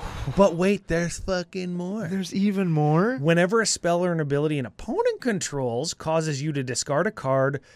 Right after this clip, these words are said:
Speaker 1: create a token that's a copy of target permanent.
Speaker 2: This card. If you discard this, you make a copy of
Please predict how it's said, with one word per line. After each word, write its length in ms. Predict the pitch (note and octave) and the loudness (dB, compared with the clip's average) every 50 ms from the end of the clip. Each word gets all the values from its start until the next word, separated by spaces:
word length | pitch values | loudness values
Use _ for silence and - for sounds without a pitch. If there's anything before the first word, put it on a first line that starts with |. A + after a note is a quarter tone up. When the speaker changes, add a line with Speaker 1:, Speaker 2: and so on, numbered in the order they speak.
| _ _ _ | _ _ _
Speaker 1:
create 320 | - - - E3 E3 D3 | -10 -4 0 0 0 0
a 40 | C#3 | -2
token 460 | - - - - D3 C#3+ - - C#3+ | -4 -2 0 2 2 2 0 -2 -2
that's 160 | C#3 C3 - - | -2 -2 -4 -6
a 40 | C3+ | -10
copy 500 | - - - - C3 B2+ A#2 - D3 C3 | -12 -12 -10 -8 -6 -6 -6 -6 -4 -4
of 180 | A#2+ G2+ - | -4 -6 -6
target 440 | - - - - B2+ B2 C3 - _ | -10 -10 -6 -6 -6 -6 -8 -10 _
permanent. 640 | - - - - A#2+ A2+ G#2+ F#2+ F2+ F2 F2 - - | -20 -16 -12 -10 -8 -8 -8 -10 -12 -14 -16 -18 -8
Speaker 2:
This 300 | G#2+ A#2 D3+ D3 - - | -2 0 0 0 0 -2
card. 340 | - - D#2+ B1 G1+ - - _ _ _ _ _ _ - | -4 -6 -8 -8 -10 -12 -16 _ _ _ _ _ _ -10
If 160 | A2 G#2 A#2 | -10 -6 -4
you 80 | A#2+ | -2
discard 580 | A#2 B2 C3 B2+ - - B2 A2 G2 F2+ F#2 F#2 | 0 0 0 0 0 -2 -2 -2 -2 -4 -6 -4
this, 540 | G#2+ A#2+ G#2 D#2 - - - - - - - _ _ _ _ _ - | -2 -2 -2 -2 -4 -6 -8 -8 -10 -12 -16 _ _ _ _ _ -12
you 120 | - F2 | -10 -8
make 240 | E2 E2+ D#2+ D2+ - | -8 -8 -8 -8 -10
a 140 | C2+ B1+ - - _ _ _ _ - | -12 -12 -14 -16 _ _ _ _ -16
copy 340 | - D2 B1+ - - A#1 A#1 | -14 -12 -12 -12 -14 -18 -18
of 220 | G#1 - - - | -18 -20 -20 -20